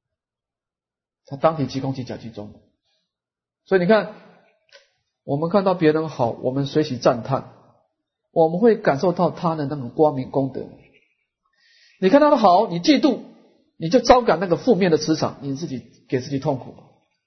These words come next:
我讲实在，我们一个人都自作自受，啊，自作自受，啊，就是所谓的行业发现，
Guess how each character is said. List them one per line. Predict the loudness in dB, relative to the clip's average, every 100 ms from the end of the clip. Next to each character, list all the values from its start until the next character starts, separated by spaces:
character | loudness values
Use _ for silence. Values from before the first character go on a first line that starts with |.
| _ _ _ _ _ _ _
我 | -2
讲 | 0 0
实 | -2
在， | 0 0
我 | 2 0
们 | 0 0
一 |
个 | 2
人 | 2 0
都 | -4
自 | -4
作 | -4 -4
自 | -4
受， | -6 -10 -10 -20 _ _ _ _ _ _ _ _ _ _ _ _ _ _ _ _ _
啊， | -20 -14
自 | -8
作 | -8
自 | -8 -10
受， | -10 -12 -12
啊， | -16 -16 _ _ _
就 | -8
是 | -6
所 | -4
谓 | -2
的 | -2
行 | -4 -6
业 | -4 -2
发 | -2 -2
现， | -6 -12